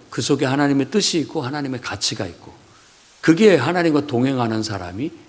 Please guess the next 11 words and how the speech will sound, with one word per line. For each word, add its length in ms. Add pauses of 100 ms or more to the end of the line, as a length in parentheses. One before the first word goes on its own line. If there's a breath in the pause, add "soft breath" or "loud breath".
(100)
가질 340
수 160
있는 200
마음이어서 920 (460 loud breath)
잘 240
될 180
때는 240
잘 220
된 180
대로 180
감사하고 840